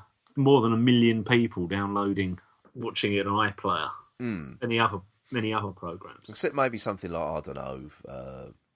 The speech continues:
Speaker 2: say EastEnders or something, probably.
Speaker 1: Yeah, the odd soap might get a,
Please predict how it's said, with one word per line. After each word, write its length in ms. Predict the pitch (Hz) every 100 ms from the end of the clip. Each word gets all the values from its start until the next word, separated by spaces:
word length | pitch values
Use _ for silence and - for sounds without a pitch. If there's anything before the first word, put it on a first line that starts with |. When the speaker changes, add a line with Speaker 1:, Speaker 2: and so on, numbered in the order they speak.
| _ - _ _ _ _
Speaker 2:
say 240 | - 65 -
EastEnders 640 | 90 - 90 80 76 73
or 100 | 78
something, 540 | - 80 78 78 78 78
probably. 560 | - 82 80 85 82 - _ _ _ -
Speaker 1:
Yeah, 280 | 123 104 104
the 160 | 127
odd 140 | 127 -
soap 400 | - 113 110 -
might 300 | 101 95 -
get 140 | - 95
a, 120 | 92